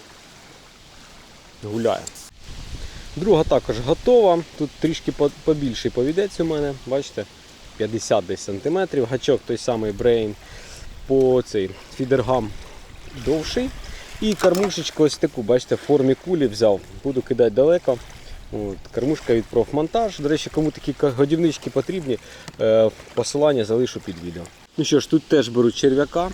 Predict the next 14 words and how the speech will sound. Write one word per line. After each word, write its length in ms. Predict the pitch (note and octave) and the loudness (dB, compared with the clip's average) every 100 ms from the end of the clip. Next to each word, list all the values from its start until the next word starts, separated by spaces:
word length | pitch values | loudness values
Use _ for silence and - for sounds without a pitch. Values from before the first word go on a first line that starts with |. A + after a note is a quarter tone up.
| - - | -10 0
так 160 | C3 A2+ | 2 2
же 140 | B2+ | 0
само. 400 | - D3+ E3 A2 - - | 2 2 2 -2 -4 -6
Думаю, 300 | A2 D#3 C#3 | -2 0 0
що 100 | - | -2
це 60 | C3+ | -4
буде 200 | B2+ A#2+ | 0 2
робоча 420 | A#2+ A#2+ A#2+ A#2+ | 2 2 0 0
тема, 300 | - G2+ F2+ | -2 -2 0
але 120 | A#2 | -2
подивимось. 460 | C#3+ C#3 A2+ F2+ - - - - - - - - - - - - - - - - - - - - - | 0 2 2 2 -4 -8 -8 -8 -8 -6 -8 -10 -10 -6 -4 -4 -4 -6 -6 -6 -6 -8 -10 -10 -12
Все, 180 | - A#2+ | -6 -6
закинув 540 | - A#2+ C#3 A2+ | -6 -6 -4 -4
і 40 | A2+ | -4